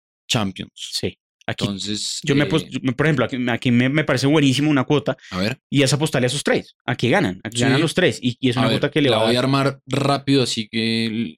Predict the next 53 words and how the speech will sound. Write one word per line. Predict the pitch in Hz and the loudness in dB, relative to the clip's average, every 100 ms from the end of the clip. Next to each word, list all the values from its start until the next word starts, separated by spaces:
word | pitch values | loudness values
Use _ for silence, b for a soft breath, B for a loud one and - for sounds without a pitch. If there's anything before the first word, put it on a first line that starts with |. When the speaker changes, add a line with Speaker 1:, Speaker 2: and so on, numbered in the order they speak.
| _ 117 98 98 | _ -20 -20 -20
Speaker 1:
la | 104 110 | -14 -10
recomendación | 110 107 104 98 98 | -10 -8 -8 -8 -8
de | |
Alfredo | 101 110 107 | -8 -4 -2
Bonilla | 104 98 95 | -2 -4 -6
para | 104 | -6
este | 92 101 | -4 -2
día, | 104 120 143 _ _ | 0 0 -2 _ _
sí, | - 110 | -10 -6
digamos | 104 107 113 | -4 -4 -2
que | 139 139 117 | -2 -2 -4
va | 110 | -4
segura, | 120 123 147 | -2 0 0
pero | 147 117 | 0 -2
no | 104 | -4
le | 107 | -4
queda | 123 120 | -4 -4
tan | 123 | -2
alta, | 113 98 | -2 -4
le | 92 | -6
quedan | 104 101 | -6 -2
dos | 110 110 | -2 -2
cincuenta | 120 123 113 101 | -2 0 0 2
y | |
ocho. | 98 - - _ | 0 -2 -8 _
Speaker 2:
Ok, | 107 - | -6 -2
y | 110 135 | -2 0
si | 127 | 2
Speaker 1:
Que | 120 | 4
gana | 117 | 4
Speaker 2:
metemos | 120 | 4
a | 147 | 4
Milan | 135 127 139 | 4 4 2
Speaker 1:
Atalanta, | 131 | 2
Speaker 2:
ahí, | 139 131 | 0 -2
ah, | |
perdón, | 147 147 | 0 2
a | 120 | 2
Roma. | 135 139 139 | 2 2 0
Speaker 1:
que | 120 | -2
gana | 110 113 120 | -2 0 0
Inter, | 139 139 160 | 0 0 -2
que | 147 117 | 0 0
gana | 107 | 0
Milan, | 120 147 147 | 0 -2 -2
ah, | 113 123 | -4 -2
bueno, | 117 104 | -2 -2
y | 95 | -6
el | 92 | -10
Ro-, | 104 - | -12 -10
y | |
la | 101 92 | -10 -8
Roma, | 101 120 113 120 | -4 -2 -2 -4